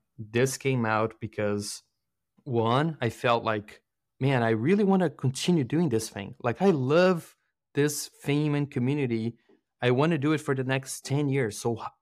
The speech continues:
how can I set it up in a way where that can happen, right?"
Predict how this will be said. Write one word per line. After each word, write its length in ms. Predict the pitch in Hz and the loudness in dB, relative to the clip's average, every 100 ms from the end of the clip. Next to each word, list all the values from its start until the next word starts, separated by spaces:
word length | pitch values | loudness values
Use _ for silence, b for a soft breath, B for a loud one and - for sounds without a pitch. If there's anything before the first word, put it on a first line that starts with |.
| _ - | _ -4
how 260 | - 160 | 2 4
can 240 | 180 190 165 | 4 0 2
I 160 | 147 | -2
set 420 | - - - 131 | -2 -2 2 2
it 160 | 147 127 | 4 4
up 320 | 120 135 - | 2 0 -2
in 120 | 131 | -2
a 80 | 117 | -2
way 260 | 110 110 123 | 0 0 0
where 340 | 117 110 110 _ _ _ _ _ - | 0 0 -2 _ _ _ _ _ -8
that 240 | 120 120 - | 0 0 0
can 120 | 110 | -4
happen, 380 | 107 107 - 104 | -2 -4 -6 -14
right?" 340 | 101 104 113 | -8 -8 -8